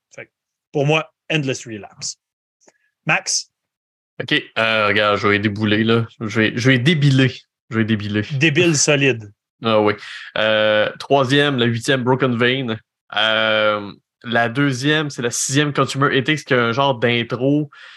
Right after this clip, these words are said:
Speaker 2: pseudo-militaire avec des coups de mitraillette dedans. Vraiment fucked up. Puis, euh, ma préférée, ma préférée, <laughs> euh, c'est la deuxième, Jesus is God, puis c'est celle que j'ai trouvée qui avait plus de riff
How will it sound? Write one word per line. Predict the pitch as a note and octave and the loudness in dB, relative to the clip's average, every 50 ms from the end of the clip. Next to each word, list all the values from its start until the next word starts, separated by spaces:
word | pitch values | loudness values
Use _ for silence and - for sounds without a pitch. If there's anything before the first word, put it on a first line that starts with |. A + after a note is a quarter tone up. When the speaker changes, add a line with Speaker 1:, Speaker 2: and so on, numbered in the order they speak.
| - - - _ _ _ | -20 -20 -20 _ _ _
Speaker 2:
pseudo-militaire | - - C3+ D3+ E3 D#3+ D3+ B2+ A2+ - D3 | -8 -2 0 0 2 2 0 0 0 0 0
avec | D3 D3 C3+ A#2+ A2+ A2+ | 2 2 0 -2 -4 -4
des | G#2+ A#2+ A#2 A2+ | -2 -2 -4 -4
coups | - - D3+ C3+ | -4 -4 -4 -2
de | B2+ | 0
mitraillette | C3 B2 - C3 A2+ A#2+ A#2 A2+ A2+ A#2+ B2+ C3 A#2 | -2 0 0 2 2 4 4 4 4 2 0 0 0
dedans. | A2 A#2+ A2 G#2+ A2+ A2+ A#2 B2 B2 A2+ - - - _ _ _ _ _ - _ _ _ _ _ _ _ _ _ | 0 0 2 2 2 2 2 0 -2 -6 -10 -18 -20 _ _ _ _ _ -20 _ _ _ _ _ _ _ _ _
Vraiment | - A2+ A#2+ A#2+ A#2 A#2 B2+ B2+ | -10 -8 -4 -2 0 0 0 0
fucked | - B2+ B2 - - C3 | 0 -2 -4 -2 0 2
up. | C3 C3+ C3+ - _ _ - - - - _ _ _ _ _ | 2 2 2 -4 _ _ -20 -20 -20 -20 _ _ _ _ _
Puis, | - B2 A#2+ A#2 A2+ A2+ | -8 -6 -2 0 2 4
euh, | A2 G#2+ G#2+ G#2+ G#2 G#2 G#2 G#2 G2 - - - - | 4 4 6 4 4 4 2 2 0 0 -4 -10 -18
ma | A2 A2 A2+ A#2 A#2+ A#2 A#2 A2+ | -12 -8 -4 -2 0 0 0 -2
préférée, | - C3 B2+ C3 - - C#3+ C3 A#2 A#2 B2+ C3+ D3+ E3 _ _ _ _ _ _ _ _ _ _ _ _ _ - | -4 -6 -8 -6 -2 0 2 2 2 2 0 -2 -4 -6 _ _ _ _ _ _ _ _ _ _ _ _ _ -18
ma | - - | -18 -18
préférée, | - - A#2+ G#2+ A2+ A2+ A2 - B2+ A2+ G#2+ G2+ G#2 B2 D#3 F3+ E3+ - - | -16 -14 -8 -6 -6 -4 -2 0 0 0 0 0 0 0 0 0 -2 -6 -10
<laughs> | - D3 C#3 - - C#3+ - - - - - - - F#3 F3 D3 - - - | -6 -6 -4 -2 -2 -2 -4 -4 -14 -16 -16 -14 -14 -14 -14 -14 -8 -4 -2
euh, | A2+ A#2 A2+ A2+ A2+ A2+ A2+ A2 A2 G2+ | 0 2 2 2 2 2 2 2 2 0
c'est | - - - C#3+ | 0 -2 0 0
la | C3 B2+ B2+ | 2 2 2
deuxième, | B2+ C3+ C3 B2+ D#3 E3+ D#3+ | 0 0 0 0 0 -2 -2
Jesus | B2+ C3 C3+ C3+ E3+ D#3+ D3+ | 0 0 0 0 0 2 2
is | C3+ A2+ A#2 | 0 0 2
God, | A#2 C#3 C#3+ D3+ D3+ C#3 - | 2 2 2 2 2 0 -6
puis | - - B2+ | -10 -10 -8
c'est | A#2 - C3+ A#2+ | -8 -6 -6 -2
celle | C#3 D#3 D#3+ | -2 0 0
que | D3+ | 0
j'ai | C3 B2 A#2+ | 0 0 0
trouvée | C3+ B2+ C#3+ | 0 0 -2
qui | D3+ C#3+ | 0 2
avait | B2+ A2 G#2+ G#2+ | 2 2 2 0
plus | - D#3+ F3 D3 | 0 -2 -2 0
de | A#2 B2 A#2 | 0 2 2
riff | A2 A2 G#2+ A2 B2+ C#3 D3 D3 - - - | 2 2 2 2 2 2 2 0 -4 -8 -20